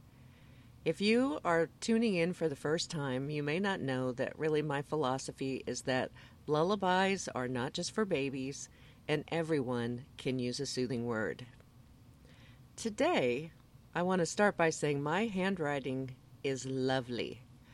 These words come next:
I'll try to post a sample of my cursive handwriting in various places so you can see it. I think it's very easy to read, and most people agree. And pretty.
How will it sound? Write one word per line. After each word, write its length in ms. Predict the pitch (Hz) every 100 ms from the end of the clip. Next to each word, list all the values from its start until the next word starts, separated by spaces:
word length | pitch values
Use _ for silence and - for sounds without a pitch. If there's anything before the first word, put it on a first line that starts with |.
| - - - -
I'll 80 | 196
try 220 | - 311
to 80 | 233
post 420 | - 170 175 -
a 140 | 139
sample 680 | 123 - 143 147 139 120 127 -
of 180 | 120
my 140 | 131 123
cursive 420 | - 147 - 123
handwriting 640 | 123 120 120 117 117 120 - - - -
in 120 | 147
various 380 | 135 139 127 117
places 400 | - 151 143 123
so 120 | -
you 60 | 123
can 200 | - 117
see 240 | - 147
it. 160 | 120 - - - - - - - -
I 180 | 208
think 240 | 269 185 156
it's 100 | -
very 480 | 165 147 147 135 -
easy 280 | 143 135 135
to 260 | 123 127 120 - -
read, 420 | 123 107 104 -
and 120 | 135
most 280 | 135 127 -
people 300 | - 135 127
agree. 420 | 113 135 113 90 - - - -
And 220 | 185 214
pretty. 500 | - 233 254 127 -